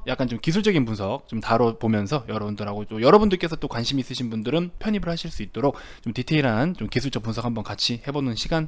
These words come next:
갖도록 하겠습니다. 자, 영상 본격적인 시작에 앞서서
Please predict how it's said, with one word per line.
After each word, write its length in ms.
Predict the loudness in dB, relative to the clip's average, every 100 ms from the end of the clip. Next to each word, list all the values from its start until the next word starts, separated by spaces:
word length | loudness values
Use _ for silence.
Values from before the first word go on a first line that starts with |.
| -6
갖도록 380 | -8 -6 -4
하겠습니다. 460 | -6 -4 -2 0 0 -2 -14 -14 -16 2
자, 140 | 8
영상 320 | 8 8 4 4
본격적인 480 | 2 4 4 6
시작에 360 | 6 4 4 4
앞서서 400 | 0 0 0 -2